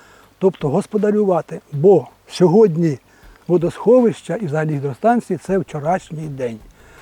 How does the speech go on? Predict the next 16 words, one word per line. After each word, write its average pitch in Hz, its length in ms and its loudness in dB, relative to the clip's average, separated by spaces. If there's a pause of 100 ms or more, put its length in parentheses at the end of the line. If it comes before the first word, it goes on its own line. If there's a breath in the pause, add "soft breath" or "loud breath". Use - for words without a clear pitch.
(300 soft breath)
Ми 190 180 4
не 208 140 6
можемо, 151 760 2 (500 soft breath)
скажімо, 156 520 -4 (240)
е, 143 280 -4 (840)
так, 175 280 2 (240)
певні, 247 380 6
скажімо, 185 380 0
там, 175 180 -2
можливо, 170 360 0
десь 156 120 -4
там 165 180 -8 (280)
якісь - 200 -12
кавуни 165 340 2
вирощували, 160 600 -2
але 196 320 2